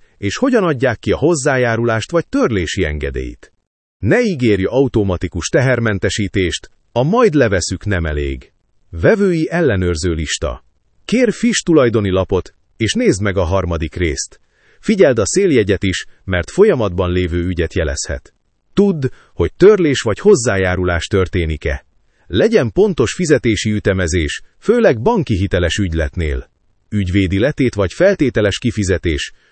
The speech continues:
sokszor biztonságosabb megoldás. Fontos félreértés, hogy ha tilalom van rajta, akkor nem lehet eladni.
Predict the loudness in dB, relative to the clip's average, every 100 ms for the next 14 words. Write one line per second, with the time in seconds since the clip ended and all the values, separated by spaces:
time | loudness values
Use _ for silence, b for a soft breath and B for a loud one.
0 | _ 0 2 2 2 2 0 0 0 0
1 | 0 0 -2 -2 -2 -2 -2 -4 -6 -10
2 | -16 _ _ _ _ 0 0 2 0 2
3 | 4 4 4 2 0 -2 -4 _ _ -4
4 | -2 0 2 4 2 0 0 0 0 0
5 | -2 -4 b b -8 -2 -2 0 0 0
6 | 0 0 0 0 -2 -8 -12